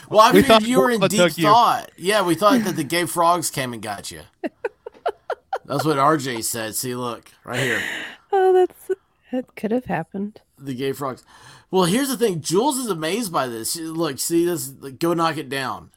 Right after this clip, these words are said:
Speaker 1: And I'm like, "They don't have that in California, huh?" She's like, "No."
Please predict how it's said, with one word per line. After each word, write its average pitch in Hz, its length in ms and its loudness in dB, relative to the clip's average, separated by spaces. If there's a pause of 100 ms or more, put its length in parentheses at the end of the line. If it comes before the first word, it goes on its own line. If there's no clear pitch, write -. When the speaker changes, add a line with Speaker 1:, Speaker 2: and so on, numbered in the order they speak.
(160)
Speaker 1:
And 139 600 -4 (220)
I'm 160 140 -2
like, 156 200 -4
"They 147 80 -12 (120)
don't 190 160 -4
have 190 240 -2
that 127 220 -2
in 127 120 -10
California, 120 580 -6
huh?" 151 260 -4
She's 143 100 -12
like, 165 160 -8
"No." 208 640 -2